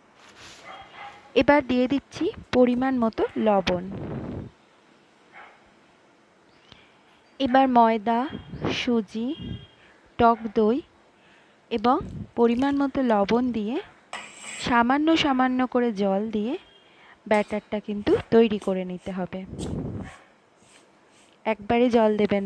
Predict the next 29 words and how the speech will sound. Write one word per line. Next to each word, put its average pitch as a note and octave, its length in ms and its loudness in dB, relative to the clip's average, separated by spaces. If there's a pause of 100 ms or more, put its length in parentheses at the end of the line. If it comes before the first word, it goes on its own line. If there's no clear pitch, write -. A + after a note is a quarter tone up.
না, C4+ 80 -2 (840)
তাহলে B3 340 4 (1000)
পাতলা A#3 440 -2
হয়ে A#3 240 4
গেলে A#3 180 2 (200)
অসুবিধা G3+ 500 0
হবে। G3 180 -2 (920)
সামান্য C4 360 2 (160)
সামান্য C4+ 320 0 (120)
করে D4 140 2 (100)
জল A3+ 180 2 (120)
দিয়ে G#3+ 220 -2
কিন্তু G3+ 300 -4 (580)
আমাদের G#3+ 380 -2
ব্যাটারটা G3+ 480 -4 (520)
তৈরি G#3+ 340 4
করতে - 360 -8
হবে। F3+ 200 -10 (760)
ব্যাটারটা C4+ 480 0
খুব C#4+ 100 4 (100)
পাতলাও A#3 480 0
হবে C4 260 0
না, D4+ 80 -2 (400)
আবার C4 240 6
ভীষণ C4 300 2 (120)
গাঢ়ও G3+ 420 0
হবে F#3 280 -8
না, F3+ 80 -10 (560)
মিডিয়াম C#4 420 0